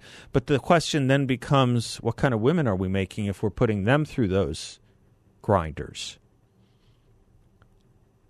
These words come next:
Not most women will come out like Riley Gaines,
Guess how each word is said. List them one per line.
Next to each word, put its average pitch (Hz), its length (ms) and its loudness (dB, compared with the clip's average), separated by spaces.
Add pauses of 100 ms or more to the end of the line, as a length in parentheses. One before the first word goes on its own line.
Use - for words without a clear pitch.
(1500)
Not 120 280 2
most 127 320 2
women 120 260 4
will 104 100 2
come 113 220 0
out 127 200 2
like 98 200 -2
Riley 107 300 6
Gaines, 85 640 -2